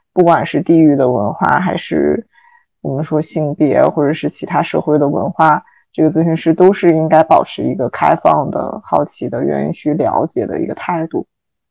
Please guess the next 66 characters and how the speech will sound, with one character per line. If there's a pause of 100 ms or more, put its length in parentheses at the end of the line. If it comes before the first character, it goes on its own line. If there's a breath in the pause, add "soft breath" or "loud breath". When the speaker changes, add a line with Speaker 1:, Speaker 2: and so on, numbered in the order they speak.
(120)
Speaker 2:
觉
得
这
个
其
实
我
们
也
可
以
单
独
再
聊
一
起
来，
因
为 (500)
包
括
其
实
我
像
一
些
留
学
生
的
来
访， (680)
就
他
们
会
抱
怨，
Speaker 1:
嗯。
Speaker 2:
比
如
说
我
在 (220)
国
外
找
咨
询
师，
他
就
是
会
受
到
种
族
的
歧
视，
或
者
是